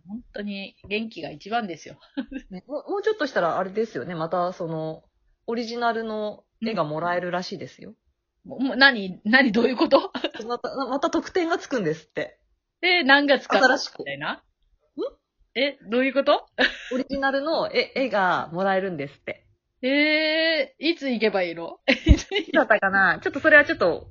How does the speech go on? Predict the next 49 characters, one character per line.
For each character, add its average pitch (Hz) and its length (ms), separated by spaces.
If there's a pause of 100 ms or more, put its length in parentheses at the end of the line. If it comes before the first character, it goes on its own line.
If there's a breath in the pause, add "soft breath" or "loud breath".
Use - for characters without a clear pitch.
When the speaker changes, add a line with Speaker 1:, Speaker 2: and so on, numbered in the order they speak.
Speaker 2:
お 226 100
調 240 140
べ 214 100
く 226 80
だ 190 100
さ 190 200
い。 - 40
<laughs> - 0
Speaker 1:
ち - 1700
ょ 339 100
っ - 20
と、 311 80 (420 loud breath)
そ 403 120
の 427 120
時 480 280
に 254 100
合 226 100
わ 277 100
せ 220 120
て 196 80
い 202 80
き - 60
た 202 120
い 190 60
な、 175 120
じ 160 80
ゃ - 160
あ。 214 40 (140)
Speaker 2:
そ 427 120
う 403 40
そ 349 160
う - 20
そ 285 140
う 269 60
そ 240 120
う。 - 20
そ 370 140
れ 370 100
で 370 100
い 392 60
い 381 40
と 247 80
思 170 200
い 156 40
ま 156 160
す。 - 240 (220)
Speaker 1:
そ 359 100
っ - 20 (160)
か。 165 120